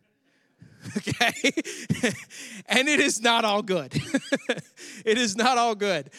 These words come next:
So there are those gems out there, but you gotta wade through a lot of stuff to find those gems. And I've listened to a lot of objectively bad music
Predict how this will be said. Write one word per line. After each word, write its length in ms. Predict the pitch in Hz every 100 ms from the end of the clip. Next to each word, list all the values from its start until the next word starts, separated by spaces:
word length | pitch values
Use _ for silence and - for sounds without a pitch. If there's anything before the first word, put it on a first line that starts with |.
| -
So 200 | - 262
there 220 | 262 277
are 60 | 311
those 240 | 302 285
gems 500 | 208 277 294 381 339
out 300 | 240 185 180
there, 400 | 180 165 160 165 - - - - -
but 200 | 233 277
you 100 | 311
gotta 340 | 339 330 294
wade 520 | 269 269 277 262 220
through 300 | 240 247 233
a 40 | 185
lot 600 | 175 202 226 220 208 180
of 120 | 175
stuff 540 | - - 214 165 -
to 100 | 190
find 380 | 175 190 185 180
those 220 | 175 165
gems. 520 | 143 180 165 135 127
And 120 | 170 208
I've 200 | 254 247
listened 340 | 233 214 190
to 180 | 196 185 -
a 200 | 190 190
lot 680 | 190 202 214 202 - 185 170 170
of 100 | 202 151 156 190
objectively 1000 | 180 165 208 240 208 247 214 214 214 - 247
bad 500 | 160 160 208 190 190
music 720 | 180 180 214 185 160 123 -